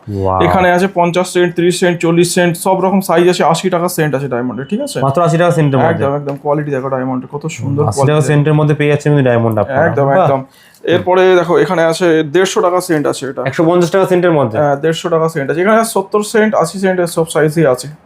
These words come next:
Speaker 1: বাহ, দেখুন, দেড়শো টাকা সেন্টের মধ্যে পেয়ে যাচ্ছেন ডায়মন্ড।
Speaker 2: ডায়মন্ড দেখো, দেড়শো টাকা সেন্ট, ঠিক আছে?
Speaker 1: মাত্র দেড়শো টাকা সেন্টের মধ্যে।
Speaker 2: দেড়শো টাকা সেন্টের ডায়মন্ড দেখো।
Speaker 1: হুম।
Speaker 2: এতে পঞ্চাশ সেন্ট,
Speaker 1: এগুলো রিয়েল তো
Speaker 2: ত্রিশ
Speaker 1: একদম
Speaker 2: সেন্ট,
Speaker 1: হান্ড্রেড পার্সেন্ট?
Speaker 2: অবশ্যই, একদম হান্ড্রেড পার্সেন্ট ন্যাচারাল ডায়মন্ড।
Speaker 1: আচ্ছা।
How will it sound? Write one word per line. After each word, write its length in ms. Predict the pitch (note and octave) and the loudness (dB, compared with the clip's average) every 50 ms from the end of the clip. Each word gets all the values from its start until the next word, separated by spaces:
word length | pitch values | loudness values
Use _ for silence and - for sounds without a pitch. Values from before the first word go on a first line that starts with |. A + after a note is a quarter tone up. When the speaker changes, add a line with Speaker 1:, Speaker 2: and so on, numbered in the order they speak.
| _ _ - | _ _ -2
Speaker 1:
বাহ, 380 | B2+ B2 A#2+ A#2 G2+ F#2 F#2+ A2+ | 0 2 2 2 2 0 -4 -2
দেখুন, 220 | A2 A2 A2 A2 | -2 0 0 0
দেড়শো 300 | A2 A#2 A#2 - - - | 0 0 -2 -2 -2 -2
টাকা 200 | C3+ C#3 C#3 C#3+ | 0 0 2 0
সেন্টের 300 | C3+ C3+ C3 B2+ B2 C#3 | 2 0 0 0 2 2
মধ্যে 260 | C3+ C#3 C#3 C3+ D3 C#3 | 2 2 2 2 0 0
পেয়ে 160 | B2+ C3 A#2+ | 2 2 2
যাচ্ছেন 260 | A2+ - B2+ A#2 G#2+ | 2 2 0 0 0
ডায়মন্ড। 340 | G#2 G2+ G2+ G2+ G2 G2 G2 - | 2 2 2 0 -2 -4 -2 -2
Speaker 2:
ডায়মন্ড 340 | F3+ F#3 G#3 A#3 B3 A#3+ | 0 2 2 2 2 2
দেখো, 140 | A#3+ A#3 C#4+ | 2 2 2
দেড়শো 460 | A3+ D#3+ D3+ G#3 A3 A#3 A3+ - C4+ | 0 0 0 2 2 2 2 0 0
টাকা 200 | B3+ B3 A#3 B3 | 0 0 0 0
সেন্ট, 320 | A#3+ - - E3 C#3 C#3 D3+ | 0 0 -2 -2 -2 -2 -2
ঠিক 120 | G#3 A3 | -2 -2
আছে? 140 | D4+ E4 C#3+ | -2 0 0
Speaker 1:
মাত্র 140 | D3 E3 E3 | 2 2 2
দেড়শো 240 | D#3 D3+ D3+ - D#3 | 2 2 2 2 2
টাকা 140 | D#3 D3+ | 2 2
সেন্টের 300 | B2+ C#3 B2+ A#2 A2 A#2 | 2 0 0 0 0 -2
মধ্যে। 140 | A2+ A2 - | 0 0 0
Speaker 2:
দেড়শো 180 | G3+ G3+ G#3 G3+ | 0 0 -2 -2
টাকা 200 | G3 F#3 G3 G3+ | 0 0 -2 -2
সেন্টের 300 | - F#3+ E3+ E3 F3+ E3 | -4 -4 -4 -4 -4 -2
ডায়মন্ড 340 | C#3+ A#2+ A#2+ C3+ C3+ C3+ A#2+ | -2 0 0 0 0 -2 -4
দেখো। 160 | A2+ A2 - - _ - | -6 -8 -10 -20 _ -16
Speaker 1:
হুম। 260 | A#2+ B2 B2+ C#3+ E3 - | -14 -12 -12 -8 -4 -2
Speaker 2:
এতে 140 | D#3+ F#3+ F#3+ - | -2 -2 0 0
পঞ্চাশ 320 | F#3+ G3+ G3+ A3 A3 G#3 | 2 2 2 2 2 0
সেন্ট, 280 | - - A3 A3 A3 F3 | 2 2 2 4 4 4
Speaker 1:
এগুলো 140 | G#3 G#3+ | 4 4
রিয়েল 220 | F#3 F3+ G#3 A#3+ B3+ | 4 4 4 2 2
তো 60 | A3+ | 4
Speaker 2:
ত্রিশ 100 | C4+ C4 | 4 2
Speaker 1:
একদম 200 | B3+ A3+ A3+ G#3 | 2 2 2 2
Speaker 2:
সেন্ট, 0 | |
Speaker 1:
হান্ড্রেড 240 | F#3+ G3 G3+ G3 E3 | 2 0 0 0 0
পার্সেন্ট? 360 | - - C#4+ G3 D3+ A#2 G#2+ | 0 2 2 0 0 0 0
Speaker 2:
অবশ্যই, 200 | F#4 D4 G3+ D#3 | 0 0 2 2
একদম 360 | D3+ F3+ F#3+ F3+ A#3+ C4 B3+ | 0 0 0 0 0 0 0
হান্ড্রেড 400 | G3 F#3+ F#3+ G3+ G3 A3+ B3 C4 B3+ | 2 2 2 2 2 2 0 0 0
পার্সেন্ট 300 | C4+ C4 B3+ - C#4 B3 | -2 -4 -4 -2 -2 0
ন্যাচারাল 340 | F#3+ F#3 F#3+ A#3+ B3+ C4 B3 | 0 0 0 0 0 0 2
ডায়মন্ড। 380 | A3+ A3 G#3 F#3+ D#3+ A#2 C#2+ - - - | 0 0 0 0 -2 -2 -4 -8 -10 -8
Speaker 1:
আচ্ছা। 340 | A#2 A#2+ - D3 D3+ D#3+ | -6 -4 -2 0 -2 -2